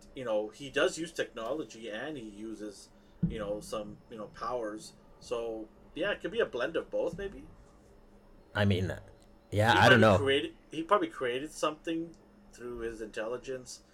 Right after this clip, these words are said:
Speaker 1: to kinda suppress this because he doesn't want things to get out of hand.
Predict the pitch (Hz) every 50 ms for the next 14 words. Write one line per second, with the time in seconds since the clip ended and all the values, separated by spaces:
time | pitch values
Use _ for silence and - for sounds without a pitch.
0 | - - - - - - - - 117 - 127 117 110 98 - - 104 - - 113
1 | 117 120 - - 127 127 120 - - - - - - 110 104 101 98 95 - -
2 | - - - - - - - - - - 117 110 120 113 117 123 120 117 110 -
3 | - 117 110 - 131 107 117 113 110 107 104 101 95 92 110 120 127 139